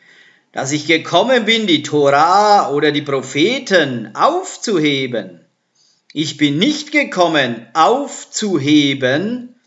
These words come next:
sondern zu vervollständigen. Ja, wahrhaftig, ich sage euch,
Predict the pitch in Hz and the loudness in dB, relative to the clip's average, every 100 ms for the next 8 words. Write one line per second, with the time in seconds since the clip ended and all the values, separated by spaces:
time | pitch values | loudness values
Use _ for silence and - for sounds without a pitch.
0 | _ _ _ - - 165 254 311 202 147 | _ _ _ -10 2 4 4 2 2 2
1 | 156 240 359 - _ _ _ _ - 190 | 2 -2 -8 -14 _ _ _ _ -4 -4
2 | 147 135 113 - 175 294 370 349 - 208 | -2 -4 -4 -2 2 2 0 -6 -4 0
3 | 185 160 139 131 123 117 101 82 _ _ | 0 0 -6 -4 -4 -4 -8 -16 _ _
4 | _ _ _ _ _ _ 180 247 262 233 | _ _ _ _ _ _ 2 2 4 2
5 | 175 185 - 160 156 127 - - 160 156 | 2 -2 -4 -2 -2 -2 -12 -8 -6 -4
6 | - 196 240 269 165 156 151 160 220 - | 0 2 2 2 0 2 2 2 0 -6
7 | - | -20